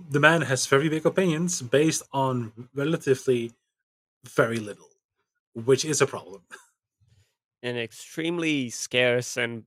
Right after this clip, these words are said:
Speaker 2: uh, <laughs> rare sources. He makes these extremely bold and significant statements. I will bring some soon, but he, he claims things like, "Oh, the, the life sciences agree on this. Now all sciences are agreeing on this." It's like,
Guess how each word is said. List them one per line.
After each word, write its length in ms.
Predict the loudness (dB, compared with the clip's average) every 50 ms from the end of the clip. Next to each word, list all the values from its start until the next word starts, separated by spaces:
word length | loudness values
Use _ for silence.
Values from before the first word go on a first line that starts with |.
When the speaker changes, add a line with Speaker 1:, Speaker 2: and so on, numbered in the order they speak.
| _
Speaker 2:
uh, 160 | -6 -6 -6 -6 -8 -12 -14 -16
<laughs> 200 | _ _ _ _
rare 400 | -2 0 2 4 6 6 4 4
sources. 840 | 0 -2 -4 0 2 2 2 0 -2 -6 -8 -10 -10 -14 -16 -16 -18 -20 _ _ _ _ _ _ -8
He 160 | -4 -4 0
makes 300 | 2 2 2 2 0 -4
these 340 | -4 -2 -4 -4 -6 -10 -14
extremely 540 | -12 -12 -8 -6 -6 -4 -2 0 0 0 0
bold 580 | 0 0 4 6 8 8 6 6 4 0 -2
and 160 | -2 -4 -4
significant 680 | -4 -6 -6 -4 -2 -2 -2 -2 -2 -2 -2 -2 -2 -2
statements. 720 | -2 0 0 0 0 -2 -6 -10 -10 -12 -12 -16 -16 -18 _ _ _ _ _ _ _ -6
I 60 | -2
will 180 | 0 0 0
bring 400 | 0 2 2 2 2 2 -2 -4
some 380 | -6 -2 0 0 0 0 0 -6 -12
soon, 420 | -10 -4 -2 -2 -2 -2 -6 -12 -16 _ _ _ _ _
but 480 | -10 -4 0 0 2 2 0 0 -4 -6 -6
he, 320 | -4 -2 -2 -2 -4 -6 _ _ _
he 120 | -10 -10 -6
claims 380 | -2 2 2 2 2 2 0
things 240 | -2 -2 -2 0 -2
like, 100 | -2 -4 0 4
"Oh, 220 | 4 6 6 4 2 _ _ _ _ _ _ _
the, 340 | -4 0 0 0 0 -2 -8 -20 _ _ _ _ _ _ _
the 220 | -8 -2 2 2 4
life 260 | 4 4 4 4 2
sciences 560 | 0 0 0 2 0 0 0 -2 -2 -2 -2
agree 300 | -2 0 2 4 6 6
on 160 | 4 4 2
this. 400 | 2 2 2 0 0 -6 -8 0
Now 160 | 4 6 6
all 300 | 8 10 10 10 8 8
sciences 500 | 4 2 2 2 2 2 2 0 -2 0
are 120 | 0 0 0
agreeing 340 | 0 0 0 0 0 2 0
on 140 | 0 2
this." 280 | 4 4 4 4 2 -2
It's 140 | -6 0 2
like, 260 | 2 2 2 0 -6